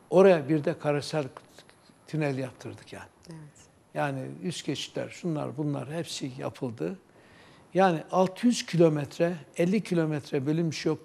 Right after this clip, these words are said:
Speaker 1: yokken iptidai, şu anda altı yüz kilometre bölünmüş yolla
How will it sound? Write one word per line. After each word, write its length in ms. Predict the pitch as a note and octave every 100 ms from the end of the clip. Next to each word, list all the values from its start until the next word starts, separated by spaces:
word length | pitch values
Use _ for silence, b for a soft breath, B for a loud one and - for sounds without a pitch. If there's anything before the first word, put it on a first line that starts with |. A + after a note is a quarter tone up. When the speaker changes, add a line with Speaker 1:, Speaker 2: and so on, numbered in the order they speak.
| -
Speaker 1:
yokken 400 | D#3 E3 - C3+
iptidai, 640 | D3 - D#3 C3 B2+ E3 F3+ b b b b b
şu 180 | - F#3+
anda 300 | E3+ C#3 C3
altı 400 | D3 E3 - G3+
yüz 180 | A3 -
kilometre 680 | E3 D3 C3+ B2+ - F3+ C3+
bölünmüş 460 | D3+ E3 C#3+ -
yolla 420 | D3+ C3 C#3+ E3+